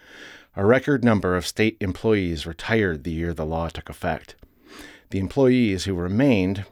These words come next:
were forced to cover for them, often through mandatory overtime.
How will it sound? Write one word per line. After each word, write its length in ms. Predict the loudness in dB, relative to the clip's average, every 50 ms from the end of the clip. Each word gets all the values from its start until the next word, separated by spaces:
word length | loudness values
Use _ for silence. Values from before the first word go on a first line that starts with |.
| _ -10
were 120 | -10 -8
forced 380 | -8 -2 2 2 2 2 2 -4
to 80 | -8 -10
cover 320 | -4 -2 -2 0 0 -2
for 140 | -4 -6 -8
them, 320 | -8 -6 -8 -8 -10 -12 -14 -18 -20 -20 -20 -20 _
often 400 | 0 2 2 2 2 0 -4 -4
through 180 | -4 -4 -4 -2
mandatory 680 | 0 0 0 0 0 -2 -4 -6 -6 -6 -6 -6 -6
overtime. 640 | -4 -4 -4 -4 -4 -6 -6 -8 -8 -8 -8 -10 -12